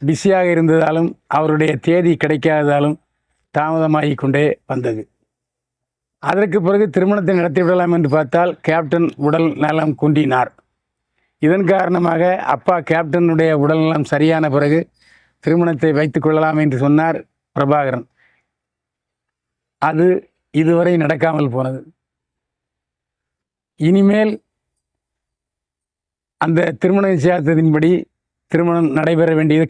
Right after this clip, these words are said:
கட்டாயம். ஏன்னா எவ்வளவு காலம் தான் அந்த பொண்ணு காத்திருக்கும்? எனவே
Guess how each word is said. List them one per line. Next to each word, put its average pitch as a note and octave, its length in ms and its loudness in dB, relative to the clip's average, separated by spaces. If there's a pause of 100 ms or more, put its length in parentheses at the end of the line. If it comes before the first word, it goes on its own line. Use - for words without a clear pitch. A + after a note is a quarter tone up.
கட்டாயம். C3+ 400 -4 (480)
ஏன்னா F3+ 240 0
எவ்வளவு F#3+ 280 0
காலம் F#3+ 260 0
தான் G3 100 0
அந்த F3+ 100 0
பொண்ணு E3+ 240 0
காத்திருக்கும்? D3 500 0 (1400)
எனவே F3 380 2